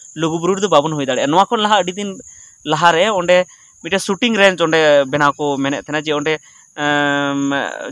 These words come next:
ᱡᱟᱦᱟᱸᱭ ᱯᱩᱞᱤᱥ ᱠᱚ ᱚᱸᱰᱮ ᱠᱚ ᱴᱨᱮᱱᱤᱝ ᱚᱪᱚ ᱠᱚᱣᱟ ᱠᱚ। ᱟ, ᱛᱚ ᱚᱱᱟᱨᱮ ᱚᱸᱰᱮ ᱠᱚ ᱵᱤᱨᱳᱫ ᱞᱮᱫᱼᱟ, ᱚᱸᱰᱮ ᱚᱱᱟ ᱵᱟᱝ ᱦᱩᱭ ᱞᱮᱱᱟ। ᱛᱚ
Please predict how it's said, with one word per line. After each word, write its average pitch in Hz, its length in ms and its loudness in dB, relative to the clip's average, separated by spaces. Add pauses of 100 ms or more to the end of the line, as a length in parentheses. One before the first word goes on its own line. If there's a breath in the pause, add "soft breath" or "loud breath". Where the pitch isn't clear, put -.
(160)
ᱡᱟᱦᱟᱸᱭ 151 260 -4
ᱯᱩᱞᱤᱥ 190 280 -4
ᱠᱚ 208 120 -8
ᱚᱸᱰᱮ 170 160 -2
ᱠᱚ 185 120 -6
ᱴᱨᱮᱱᱤᱝ 165 420 0
ᱚᱪᱚ 143 220 -6
ᱠᱚᱣᱟ 127 200 -2
ᱠᱚ। 127 140 -12 (540 soft breath)
ᱟ, 135 220 2
ᱛᱚ 170 200 -4
ᱚᱱᱟᱨᱮ 196 280 2
ᱚᱸᱰᱮ 208 180 -2
ᱠᱚ 214 100 0
ᱵᱤᱨᱳᱫ 185 280 0
ᱞᱮᱫᱼᱟ, 208 260 2
ᱚᱸᱰᱮ 180 180 0
ᱚᱱᱟ 170 200 2
ᱵᱟᱝ 165 180 0
ᱦᱩᱭ 180 100 -8
ᱞᱮᱱᱟ। 190 220 -10
ᱛᱚ 185 240 -4